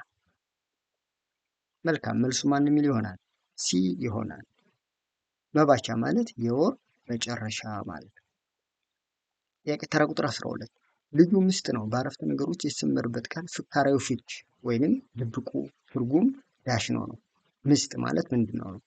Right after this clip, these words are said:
ኤ ውስጡ የማይገኝ፣ ቢ ግልጽ የሆነ፣ ሲ ነጭ ጉንዳን፣ ዲ ምንም የማያውቅ። መልካም፣ ምስጥ ማለት ማለት ነው ውስጡ የማይገኝ ማለት ነው። ውስጡ የማይገኝ። መልሱ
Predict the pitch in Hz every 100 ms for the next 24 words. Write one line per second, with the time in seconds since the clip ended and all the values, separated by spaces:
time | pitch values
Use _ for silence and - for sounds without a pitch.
0 | _ - 185 226 131 123 - 147 120 113
1 | 104 135 214 - _ _ 117 160 160 117
2 | - - 120 143 208 - _ _ - 180
3 | 196 220 _ _ 110 135 - 113 113 107
4 | 143 104 - _ 123 156 180 - 135 147
5 | 127 113 - 101 95 _ _ _ _ _
6 | _ _ _ _ _ _ _ _ _ _
7 | _ 185 180 - 107 139 151 - 151 151
8 | - 170 180 180 262 285 _ _ _ 139
9 | 151 - - 143 117 117 104 107 - 120
10 | 113 107 - _ _ _ _ _ _ _
11 | _ _ _ _ _ - 139 120 117 117
12 | _ 117 120